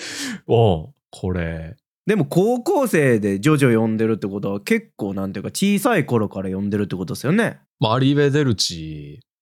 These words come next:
Speaker 1: あ、どうなんやろ？ハンマバキでもアリーベデルチっていうキャラおっても別に不思議ではない。
Speaker 2: <laughs> じゃあもう、そう、ハンマバキ無限に世界広げるからな。
Speaker 1: おう、全然言っ-、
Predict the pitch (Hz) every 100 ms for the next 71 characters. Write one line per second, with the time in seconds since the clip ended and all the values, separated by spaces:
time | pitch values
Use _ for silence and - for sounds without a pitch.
0 | _ - 120 180 254 135 98 82 - 311
1 | 339 139 104 - 104 90 87 120 165 180
2 | 165 185 131 - 101 90 - 127 90 139
3 | - 95 78 117 127 127 - 131 117 135
4 | - - 539 - 427 - - - 123 123
5 | 127 233 - - - - 131 - 381 381
6 | 214 143 139 127 139 151 170 185 190 -
7 | 226 156 - 151 143 151 139 120 107 101
8 | 95 98 101 156 - - 85 80 76 -
9 | 120 101 160 151 160 151 147 147 147